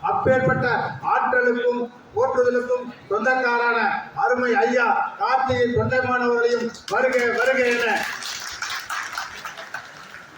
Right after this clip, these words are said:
இந்த விழாவிற்கு நம்முடைய, நான் பேர் சொல்றதை விட நான் நிகழ்ச்சிக்கு போகலான்னு நினைக்கிறேன். ஏன்னா உங்களுக்கு பேரை விட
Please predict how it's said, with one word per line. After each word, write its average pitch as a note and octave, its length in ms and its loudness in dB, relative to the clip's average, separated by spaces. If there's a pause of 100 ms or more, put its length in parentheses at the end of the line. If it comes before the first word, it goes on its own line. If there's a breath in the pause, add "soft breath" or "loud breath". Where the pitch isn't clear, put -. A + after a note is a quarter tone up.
(160)
இந்த - 120 -4 (100)
விழாவிற்கு B3 560 2 (1700)
நம்முடைய, A#3+ 320 2 (460)
நான் A3 240 -4
பேர் B4+ 280 2
சொல்றதை A#3 260 0
விட B3 180 2
நான் F#4+ 180 0
நிகழ்ச்சிக்கு B3+ 380 -4
போகலான்னு A#3 300 0
நினைக்கிறேன். B3 440 2 (720)
ஏன்னா A#3+ 160 2
உங்களுக்கு B3 340 2
பேரை C4+ 260 4
விட C4 120 2